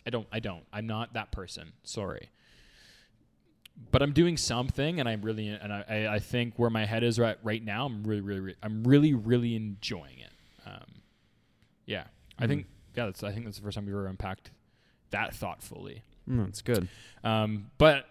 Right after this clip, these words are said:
Speaker 1: I think we, we definitely glazed over your bio. Um, and I feel like I can give probably m-,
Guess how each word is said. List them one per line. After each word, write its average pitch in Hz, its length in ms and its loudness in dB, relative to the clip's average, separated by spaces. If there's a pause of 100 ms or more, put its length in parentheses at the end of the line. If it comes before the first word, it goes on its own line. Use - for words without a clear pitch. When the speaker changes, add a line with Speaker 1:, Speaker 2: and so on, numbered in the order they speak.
(120)
Speaker 1:
I 113 60 0
think 123 180 -2
we, 120 300 0
we 127 140 -2
definitely 135 340 2 (160)
glazed 123 500 2
over 120 160 6
your 117 220 2
bio. 87 480 -8 (240)
Um, 101 680 0 (840)
and 127 80 8
I 123 40 12
feel 196 380 12
like 151 320 10
I 127 140 4
can 123 200 0
give 117 540 2
probably 123 240 4
m-, 113 260 2